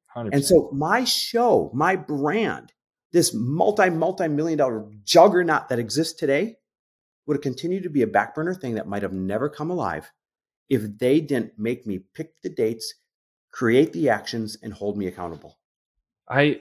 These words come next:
Speaker 1: I love that, Chris. And, and it's so, it's so true. And that's, that's what you did for me in Fast Foundations. And that's why I'm, that's why I'm here. That's why I get to, to own it and carry the torch, I, I think, because,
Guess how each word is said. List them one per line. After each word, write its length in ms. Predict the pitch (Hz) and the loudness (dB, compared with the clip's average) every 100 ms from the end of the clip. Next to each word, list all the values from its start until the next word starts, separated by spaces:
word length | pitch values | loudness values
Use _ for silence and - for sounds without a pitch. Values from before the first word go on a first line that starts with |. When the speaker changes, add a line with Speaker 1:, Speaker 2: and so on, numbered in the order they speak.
| - | -6
Speaker 1:
I 80 | 139 | -2
love 320 | 143 127 123 | 0 0 0
that, 180 | 127 110 | -2 -2
Chris. 220 | 127 117 | -4 -4
And, 160 | 117 117 | -6 -6
and 160 | 117 | -4
it's 140 | 120 - | -6 -2
so, 320 | 131 127 123 | 2 2 0
it's 160 | 117 - | -6 -6
so 260 | - 147 | -2 -2
true. 380 | 139 - 131 131 | -2 -2 0 2
And 120 | 123 | 0
that's, 260 | 120 123 - | -2 -4 -4
that's 280 | 131 131 - | -4 -4 -2
what 140 | 113 | -4
you 140 | 117 123 | -2 -2
did 200 | 123 117 | -2 -4
for 160 | 113 104 | -4 -2
me 260 | 107 120 | -2 -2
in 120 | 117 | -2
Fast 280 | 110 113 110 | -2 -4 -2
Foundations. 640 | 120 117 120 117 127 131 117 | -4 -2 -2 -4 -6 -6 -6
And 120 | 110 | -4
that's 220 | 113 - | -4 -4
why 300 | 104 110 110 | -2 0 0
I'm, 360 | 110 101 95 92 | -2 -2 -4 -6
that's 200 | 101 - | -8 -6
why 140 | 110 | -4
I'm 140 | 107 90 | -4 -4
here. 340 | - 110 127 | -4 0 0
That's 180 | 90 - | 0 -2
why 140 | 95 | -2
I 60 | 92 | -2
get 340 | 87 98 98 - | -2 -4 -4 -6
to, 280 | 95 90 - _ _ _ _ - | -6 -6 -8 _ _ _ _ -6
to 500 | 101 98 92 87 85 - | -2 0 -2 -6 -12 -6
own 200 | 104 123 | 0 2
it 180 | 117 107 | 2 0
and 140 | 95 | -2
carry 260 | 92 117 139 | -2 0 0
the 120 | 107 | -2
torch, 460 | - 98 101 - 98 | -4 -4 -4 -4 -6
I, 260 | 95 92 | -6 -4
I 40 | 98 | -6
think, 260 | 104 104 | -6 -8
because, 500 | 104 90 107 101 - | -10 -8 -6 -6 -8